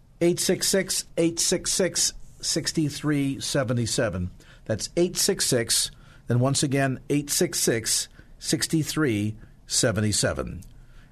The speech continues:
As Tom mentioned, any major credit card, Visa, MasterCard, American Express, Discover, you can give your gift by check as well. If you'd like to do that,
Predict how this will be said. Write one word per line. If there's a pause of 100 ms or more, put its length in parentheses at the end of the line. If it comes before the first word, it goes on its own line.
As
Tom
mentioned,
any
major
credit
card,
Visa,
MasterCard,
American
Express,
Discover,
you
can
give
your
gift
by
check
as
well. (580)
If
you'd
like
to
do
that,